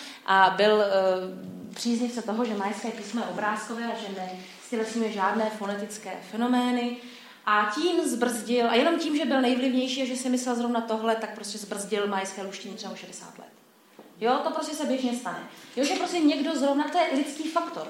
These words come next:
jo, to není problém vědy, to je prostě všude. To je prostě v soukromých firmách a to je prostě v rodinách, všude.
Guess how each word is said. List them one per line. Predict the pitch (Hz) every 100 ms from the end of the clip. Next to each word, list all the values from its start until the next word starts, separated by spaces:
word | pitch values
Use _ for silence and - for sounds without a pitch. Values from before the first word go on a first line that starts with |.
| -
jo, | 208 233
to | 277
není | 294 330
problém | 294 247 233 226 226
vědy, | 226 196
to | -
je | 294
prostě | 285 262 262
všude. | 202 240 269 - - - -
To | 226
je | 240
prostě | 247 247 277 -
v |
soukromých | 233 226 262 247 240
firmách | 220 208 220 247 233 240
a | 233
to | 226
je | 226
prostě | 226 - 226
v | 190
rodinách, | 196 247 247 240 240
všude. | - 240